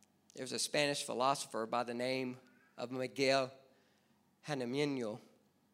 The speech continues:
and he writes this story about this Roman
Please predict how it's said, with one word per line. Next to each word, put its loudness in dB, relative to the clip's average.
and 2
he 2
writes 4
this 0
story -4
about 2
this 0
Roman 2